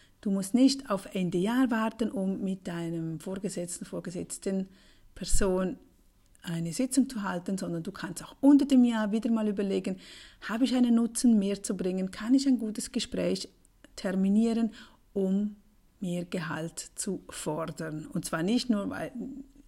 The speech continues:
erwähne nicht, du hast eine neue Wohnung oder die Wohnkosten sind nach oben gestiegen, das interessiert dein Arbeitgeber nicht, aber du hast sicher sonst etwas Gutes, wo du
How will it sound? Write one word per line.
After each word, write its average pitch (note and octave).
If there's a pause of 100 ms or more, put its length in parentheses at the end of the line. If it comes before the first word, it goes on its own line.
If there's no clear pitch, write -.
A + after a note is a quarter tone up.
(120)
erwähne A3
nicht, G#3+
du F3+
hast F#3
eine E3
neue E3
Wohnung G3
oder E3+
die E3
Wohnkosten G3+
sind F#3+
nach F3
oben F3
gestiegen, F#3+ (400)
das -
interessiert E3+
dein D#3+
Arbeitgeber E3
nicht, C4 (460)
aber C4 (200)
du G#3
hast -
sicher C4+
sonst C4 (160)
etwas G#3
Gutes, G#3+
wo F#3
du F3+